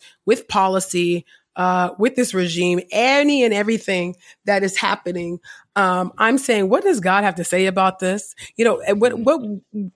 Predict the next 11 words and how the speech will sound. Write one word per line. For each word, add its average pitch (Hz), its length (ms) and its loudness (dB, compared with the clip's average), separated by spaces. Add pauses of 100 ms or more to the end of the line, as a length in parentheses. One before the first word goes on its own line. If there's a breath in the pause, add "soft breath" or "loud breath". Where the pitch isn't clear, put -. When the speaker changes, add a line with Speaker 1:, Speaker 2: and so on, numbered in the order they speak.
Speaker 1:
what 240 420 0
theological 196 560 0
categories 185 720 2
or 180 60 2
frameworks 226 840 2
are, 175 480 2
um, 170 280 -2
rising 226 400 2
to 202 100 -6
the 175 80 -2
surface - 640 -4